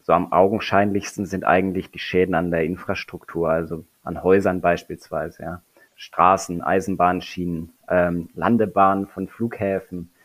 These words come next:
äh, sind in Russland beispielsweise nie asphaltiert, weil einfach zu viel Bewegung im Boden ist.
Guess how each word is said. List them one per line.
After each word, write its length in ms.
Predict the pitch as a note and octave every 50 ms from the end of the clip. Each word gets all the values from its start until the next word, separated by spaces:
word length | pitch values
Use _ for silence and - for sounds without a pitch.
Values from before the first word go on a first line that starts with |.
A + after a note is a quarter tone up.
| _ _ _ _ _ _ _ -
äh, 120 | G2 F#2
sind 200 | F2 F#2 G#2+ G2+
in 100 | G#2 G#2
Russland 420 | G2 - A#2+ A#2 - - A2 G2 F2+
beispielsweise 640 | - G2+ G2 - - - - G#2 G#2 G2+ F#2 G#2
nie 160 | G#2 A2+ A#2
asphaltiert, 680 | A2+ G#2 - - - G#2 G2+ G2 - - A2+ G#2 F#2 - - - _ -
weil 180 | F#2 F#2 F#2
einfach 360 | C#2+ E2 F#2+ F2+ - F#2+ - -
zu 140 | - - G#2
viel 160 | - - F#2+
Bewegung 480 | - G2 F2 F#2 G2 G2 G2 F#2+ F#2 -
im 120 | F#2 F2+ E2+
Boden 340 | F2 F2 F2 F2 F2+ -
ist. 300 | - E2 E2 - - -